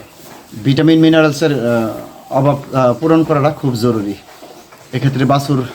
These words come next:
হৃষ্টপুষ্ট হয়, আহ, সুস্থ সবল হয় এবং, আহ, উলান গঠনে খুব গুরুত্বপূর্ণ ভূমিকা রাখে। কারণ এই যে এখন যে তার, আহ, সময়টুকু, এই সময়টুকু স্যার, আহ, প্রতিদিন সে নিজেকে তৈরি করবে,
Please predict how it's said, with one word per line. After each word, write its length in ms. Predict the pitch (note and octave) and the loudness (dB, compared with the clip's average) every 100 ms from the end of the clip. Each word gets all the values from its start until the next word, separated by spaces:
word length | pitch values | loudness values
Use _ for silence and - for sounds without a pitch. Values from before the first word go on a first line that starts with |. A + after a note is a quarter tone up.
| B2+ | -2
হৃষ্টপুষ্ট 520 | C#3+ C3+ D3+ C#3 - | -2 0 -2 -4 -2
হয়, 280 | C#3 B2 D#3 F3+ - - - - - - | -2 0 -2 -6 -16 -20 -20 -16 -14 -8
আহ, 280 | A2+ A#2 A#2 | -2 -2 -2
সুস্থ 340 | - C3+ C3+ | -2 -4 -2
সবল 320 | C3 C3 B2 A#2+ | -4 -2 -2 0
হয় 240 | B2 D#3 | 0 0
এবং, 260 | C#3 C#3 C3+ - - - - - - | 2 0 -2 -6 -20 -20 -20 -14 -2
আহ, 340 | A#2+ A#2+ A#2+ A#2 - - - - | 0 2 0 -6 -14 -20 -6 0
উলান 300 | F3 F3+ D3+ | 2 4 2
গঠনে 340 | C#3+ D3+ D#3 | 2 2 2
খুব 180 | D#3 D3+ C#3 B2+ | 0 -4 -2 0
গুরুত্বপূর্ণ 520 | C3+ D3 D#3 D3 D3+ | 2 2 0 2 2
ভূমিকা 380 | B2 A2+ A2+ A2+ | 2 2 2 0
রাখে। 200 | G#2+ G#2 B2+ | -4 -4 -2
কারণ 160 | C#3 | 2
এই 60 | D#3+ | 2
যে 60 | |
এখন 260 | F#3+ F#3 F#3+ | 2 2 2
যে 180 | F#3 F#3 | 2 2
তার, 280 | F3+ D#3+ D3 | 2 2 4
আহ, 300 | C3+ B2 A#2 | 4 2 0
সময়টুকু, 680 | - D#3+ E3 D3+ B2 C3+ | 0 0 0 -2 -2 0
এই 100 | F#3 | 0
সময়টুকু 440 | - F3 F3 E3 D#3+ | 0 -2 -2 -2 -2
স্যার, 180 | E3+ E3+ | 0 -2
আহ, 760 | - - - - - - C3 B2 | -6 -20 -20 -20 -16 -2 -2 0
প্রতিদিন 460 | - - F3+ G3 G3+ | -2 0 2 2 2
সে 160 | F#3+ | 2
নিজেকে 360 | F3 E3+ D#3+ D#3 | 2 2 0 0
তৈরি 200 | D#3 C#3 | 2 0
করবে, 280 | A2+ F2+ | -2 -6